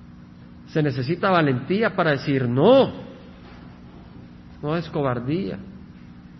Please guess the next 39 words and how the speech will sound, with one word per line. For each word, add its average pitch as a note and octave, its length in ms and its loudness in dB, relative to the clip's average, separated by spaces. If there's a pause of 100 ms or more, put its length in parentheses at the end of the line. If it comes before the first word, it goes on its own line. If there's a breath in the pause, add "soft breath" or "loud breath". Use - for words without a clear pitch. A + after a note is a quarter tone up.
Entonces D3 420 0
dice E3 420 4
segunda C#3+ 340 2
Timoteo D#3+ 440 4
dos D#3+ 160 4
veintidós, D#3 720 4 (400 loud breath)
"Huye A#3+ 400 10
de G3 100 10
las D3+ 180 6
pasiones G#3 580 4
juveniles F#3+ 720 2
y C#3 40 0
sigue G3 360 0
la D#3+ 140 4
justicia, D#3 580 -4
la B2 120 0
rectitud, B2+ 680 -2
la C3 140 0
fe, F3 440 -4
el D3 140 0
amor D#3+ 320 2
y F3 60 6
la C#3 180 0
paz F3+ 180 0
con F3 140 0
los D#3 160 0
que D#3 80 0
invocan F#3+ 360 4
al D#3+ 100 2
Señor F3+ 300 2
con D#3+ 160 0
un F#3+ 120 2
corazón F3 640 0 (500 loud breath)
puro". D#3+ 460 10 (580)
Vamos E3+ 240 6
a F#3+ 40 8
regresar D#3+ 420 6
a F3+ 80 8
Isaías C#3 640 6